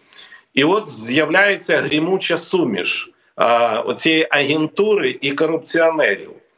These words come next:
Вони один одного покривають і стимулюють. І я допускаю, що от коли було розкрадання в перші тижні війни десь мільярда доларів, які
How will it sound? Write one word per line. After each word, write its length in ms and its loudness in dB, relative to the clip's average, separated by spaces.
Вони 720 0
один 460 0
одного 460 0
покривають 840 0
і 80 0
стимулюють. 960 -2
І 380 2
я 240 2
допускаю, 760 0
що 280 2
от 180 0
коли 360 2
було 560 2
розкрадання 960 0
в 100 -8
перші 520 0
тижні 760 0
війни 520 2
десь 240 0
мільярда 520 2
доларів, 600 0
які 580 -4